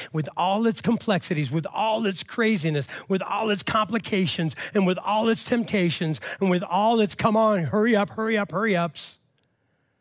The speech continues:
This is where the, the fog actually starts to clear. And we no longer need to breathe into a bag to stay calm. <laughs>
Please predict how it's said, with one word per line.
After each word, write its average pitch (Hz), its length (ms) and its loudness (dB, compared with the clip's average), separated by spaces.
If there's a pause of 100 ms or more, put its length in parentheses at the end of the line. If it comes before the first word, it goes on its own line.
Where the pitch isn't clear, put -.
(420)
This 202 200 2
is 226 100 2
where 247 180 6
the, 214 140 -2 (280)
the 208 100 2
fog 247 360 2
actually 233 520 2
starts - 480 0
to - 120 -6
clear. 247 640 2 (1800)
And 202 80 2
we 240 80 4
no 262 160 6
longer 269 280 4
need 254 260 4
to 226 60 2
breathe 262 440 4
into 269 260 6
a 196 60 4
bag 202 520 2
to 202 60 4
stay 240 220 4
calm. 233 640 2 (580)
<laughs> - 80 -18